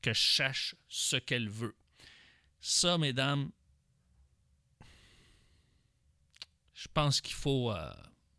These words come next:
mettre un X là-dessus. Ça peut prendre des années, des décennies pour qu'un homme arrive à détecter ce que vous avez besoin. Donc, je veux pas vous décourager, mais c'est important de le dire. Puis je vais le mentionner à la fin de cette capsule,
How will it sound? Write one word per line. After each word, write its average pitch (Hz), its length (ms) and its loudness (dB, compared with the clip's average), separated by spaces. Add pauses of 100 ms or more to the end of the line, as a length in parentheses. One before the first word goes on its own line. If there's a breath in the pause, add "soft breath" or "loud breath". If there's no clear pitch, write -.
(420)
mettre 131 240 2
un 110 80 2
X 98 280 0
là-dessus. - 340 -8 (640 soft breath)
Ça - 140 -2
peut 127 140 12
prendre 151 260 12
des 127 320 8
années, 123 320 8
des 123 220 8
décennies 120 800 8 (140)
pour - 140 -2
qu'un 113 280 2
homme 123 260 -2
arrive 117 640 0 (720 soft breath)
à 117 120 0
détecter 117 840 4 (540)
ce - 160 -6
que - 120 0
vous 107 200 2
avez 110 200 2
besoin. 95 400 2
Donc, 113 280 2 (720 soft breath)
je 123 100 -4
veux 123 80 4
pas 170 160 12
vous 139 120 2
décourager, 123 720 8
mais 110 280 2
c'est - 240 0
important 127 440 8
de 123 100 6
le 117 100 6
dire. 127 500 4 (380 soft breath)
Puis 143 140 8
je 131 100 6
vais 151 80 8
le 151 60 8
mentionner 156 520 6
à 131 60 6
la 113 140 4
fin - 160 2
de - 80 0
cette - 180 -2
capsule, 123 580 2